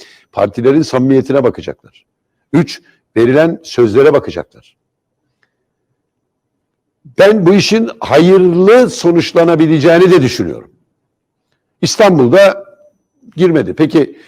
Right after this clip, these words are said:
İstanbul'da İYİ Parti'nin oyu ne kadar? Bir de H D P faktörü var. Şimdi H D P'de ben de aday çıkaracağım. Bakın o zaman belki H D P de aday çıkarırsa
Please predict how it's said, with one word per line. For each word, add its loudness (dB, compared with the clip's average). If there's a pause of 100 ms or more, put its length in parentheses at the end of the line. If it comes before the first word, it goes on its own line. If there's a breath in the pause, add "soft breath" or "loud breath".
(180 loud breath)
İstanbul'da 0
İYİ -4
Parti'nin -2
oyu 2
ne 0
kadar? -6 (680)
Bir -6
de 4
H 4
D 4
P 0
faktörü -2
var. -6 (600)
Şimdi -6
H 4
D 4
P'de 0
ben 2
de 4
aday 4
çıkaracağım. -6 (380 soft breath)
Bakın -2
o 2
zaman 2
belki 0 (1080)
H -6
D -4
P 0
de 4
aday 0
çıkarırsa -12